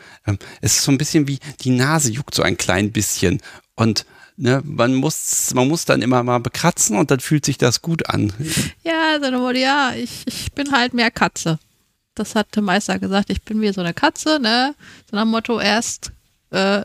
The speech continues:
Speaker 2: Lärm machen, oh, ich will unbedingt durch die Tür und wenn sie dann auf ist, ach, es geht mir eigentlich nicht, dann will ich nicht.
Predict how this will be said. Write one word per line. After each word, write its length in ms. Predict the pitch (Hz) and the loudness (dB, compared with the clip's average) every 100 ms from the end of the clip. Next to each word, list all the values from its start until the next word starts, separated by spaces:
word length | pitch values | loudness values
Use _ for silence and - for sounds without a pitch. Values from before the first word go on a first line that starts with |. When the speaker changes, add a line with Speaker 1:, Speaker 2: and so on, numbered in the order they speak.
| - | -4
Speaker 2:
Lärm 460 | 190 185 208 269 | -4 0 2 2
machen, 300 | 269 262 277 | 0 0 0
oh, 220 | 254 226 226 | 0 2 2
ich 160 | - | 2
will 120 | 220 | 0
unbedingt 340 | 202 240 226 214 | 2 2 2 0
durch 120 | 208 | -2
die 120 | 196 | -4
Tür 360 | - 240 285 277 | -2 0 2 2
und 80 | 226 | 2
wenn 140 | 220 | 0
sie 80 | 214 | 2
dann 120 | 208 | 2
auf 240 | 175 214 | 2 0
ist, 120 | 220 - | -2 -6
ach, 180 | - - | -8 -12
es 120 | - | -4
geht 160 | 202 | -2
mir 100 | 180 | 0
eigentlich 160 | 160 185 | 0 0
nicht, 400 | 180 - - - | -2 -6 -12 -6
dann 180 | 196 214 | -2 0
will 80 | 208 | 0
ich 100 | 196 | 0
nicht. 300 | 170 - | -4 -4